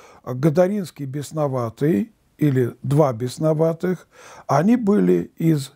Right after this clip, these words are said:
язычников. Итак, он громким голосом сказал:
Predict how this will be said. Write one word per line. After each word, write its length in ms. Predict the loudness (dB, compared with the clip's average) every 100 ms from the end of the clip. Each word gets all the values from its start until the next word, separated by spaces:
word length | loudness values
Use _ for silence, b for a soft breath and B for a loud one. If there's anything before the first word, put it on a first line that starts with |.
| _
язычников. 800 | -2 0 2 0 -2 -10 -10 -16 -20 _ _ _ _ _ _ _ _ _ _ _ _ _ _ _ _ _ _ _ _ _ _ _ _ _ -2
Итак, 580 | -2 2 2 0 -10 -18 _
он 300 | -4 -4 -4 -10
громким 560 | -2 0 0 -2 -4 0
голосом 760 | 2 2 2 -2 -4 -4 -6 _ _
сказал: 720 | -12 -4 -2 2 2 2 -4